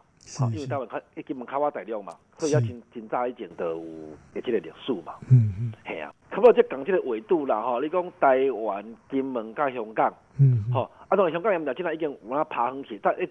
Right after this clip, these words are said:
Speaker 2: 诶，现在就已经爬远啊。啊，是这两当时，我讲朋友，朋友因重新过来晒盐啦，吼。就讲伫这讲这北，北回归线吼，
Speaker 1: 嘿。
Speaker 2: 北回，北回归线这个附近这，这个所在吼，虽然讲拢有晒盐，但是因为当地气候条件无共款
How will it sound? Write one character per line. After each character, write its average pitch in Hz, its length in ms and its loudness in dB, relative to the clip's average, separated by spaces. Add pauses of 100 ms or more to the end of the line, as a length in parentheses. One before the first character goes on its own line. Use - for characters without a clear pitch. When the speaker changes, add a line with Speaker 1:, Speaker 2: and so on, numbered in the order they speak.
(140)
Speaker 2:
诶， 147 260 4
现 135 80 -10
在 170 140 2
就 120 100 -6
已 143 60 -10
经 143 120 -8
爬 110 240 -6
远 117 160 -10
啊。 110 180 -6 (460)
啊， 160 80 0
是 139 80 0
这 214 100 2
两 156 120 0
当 165 180 2
时， 143 100 -10
我 135 40 -10
讲 156 200 0
朋 113 140 -6
友， 135 140 -4
朋 104 180 -8
友 127 160 -4
因 104 100 -14
重 95 160 -10
新 123 140 -10
过 127 80 -2
来 113 140 0
晒 - 120 -16
盐 80 200 -12
啦， 80 180 -14
吼。 78 160 -18
就 151 60 6
讲 226 80 6 (360)
伫 147 120 -10
这 247 160 4
讲 127 200 -4
这 214 140 0 (220)
北， 190 180 4 (420)
北 120 200 0
回 113 240 -2
归 165 240 2
线 156 200 2
吼， 117 220 -6 (140)
Speaker 1:
嘿。 135 180 4 (160)
Speaker 2:
北 196 100 8
回， 139 180 6
北 - 160 2
回 147 120 2
归 127 140 -4
线 110 160 -10
这 180 80 -6
个 160 80 2
附 120 180 -8
近 113 160 -8
这， 156 100 2 (220)
这 160 160 2
个 117 80 4
所 127 180 -2
在 113 200 -4
吼， 101 160 -12 (500)
虽 185 80 6
然 165 80 2
讲 202 80 4
拢 214 120 6
有 165 60 2
晒 107 160 -8
盐， 98 220 -8
但 139 100 -2
是 - 100 -16
因 175 120 0
为 135 160 -2 (260)
当 160 220 2
地 160 420 2
气 202 160 0
候 147 220 2
条 147 160 4
件 139 160 -2
无 135 60 -6
共 131 240 -2
款 156 200 6